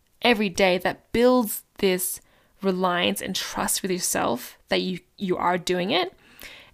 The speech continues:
and inevitably confidence, and that thing becomes familiar. So I think this has worked for me. I have started to try this, and I actually didn't have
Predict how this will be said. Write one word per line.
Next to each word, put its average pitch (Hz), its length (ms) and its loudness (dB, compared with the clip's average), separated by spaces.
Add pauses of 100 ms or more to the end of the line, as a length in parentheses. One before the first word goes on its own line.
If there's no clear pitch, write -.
(100)
and 190 580 4 (200)
inevitably 202 800 4 (180)
confidence, - 720 -4 (640)
and 202 220 4
that - 180 2
thing 196 460 0
becomes 185 640 -4
familiar. - 560 -8 (420)
So - 180 0
I 226 80 4
think 262 500 0
this 214 300 0
has 233 320 2
worked 180 260 -2
for 196 140 -4
me. 226 320 -2 (160)
I 202 160 4
have 208 240 2
started 190 220 0
to - 140 -12
try 190 260 0
this, 240 420 2 (200)
and 185 440 0 (140)
I 202 120 2
actually 214 280 2
didn't 202 200 -2
have 190 500 -2